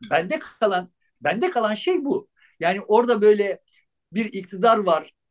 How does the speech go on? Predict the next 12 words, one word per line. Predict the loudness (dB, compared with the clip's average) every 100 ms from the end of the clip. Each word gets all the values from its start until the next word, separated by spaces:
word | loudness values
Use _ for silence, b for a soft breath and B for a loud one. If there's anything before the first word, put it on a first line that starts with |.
| _ -2
ve | -2
işte | -2 -4 0
her | 2 2
şeye | 0 -2 -2 -6 -2
kadir, | 2 2 0 -12
kendi | -10 -8 -4
arasında | -4 -4 -8 -4 -4
da | -4 -4
çok | 0 2 2 -2 _ _ _ _
ha-, | -10 -6
harmoni | 2 4 4 4
içinde | 4 0 -4 2 4 4 -2